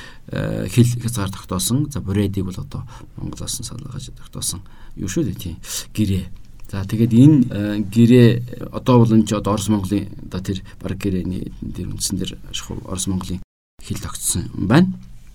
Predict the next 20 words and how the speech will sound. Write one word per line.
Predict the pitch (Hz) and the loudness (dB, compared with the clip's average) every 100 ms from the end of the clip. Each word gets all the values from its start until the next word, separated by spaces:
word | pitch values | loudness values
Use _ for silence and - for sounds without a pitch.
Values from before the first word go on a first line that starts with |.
| - - - | -20 -18 -8
За, | 104 | -4
одоо | 101 101 | -2 2
Хяакт | 117 - - | 2 2 -2
гэж | 95 | -4
бид | 92 | -2
нар | 98 | 0
мэднэ, | 92 92 98 | 0 0 0
те. | 110 - - - - - | 0 -2 -6 -16 -20 -12
За, | - 95 | -8 -6
Оросын | - 101 95 | -6 -4 -4
цаануудыг | 92 92 92 95 - - - - | -4 -4 -6 -8 -12 -16 -16 -10
Хяакт | 82 78 - - - - | -10 -10 -14 -18 -18 -12
гэдэг | 95 90 | -10 -8
энэ | 92 - _ _ _ _ _ _ - | -10 -12 _ _ _ _ _ _ -16
Турцгсан | - 110 - - 82 | -10 -4 0 0 0
авсах | - - | -4 -4
наадалд | 87 90 - - | -6 -6 -8 -6
нь | |
одоо | 92 87 | -4 -4
манай | 85 85 | -4 -6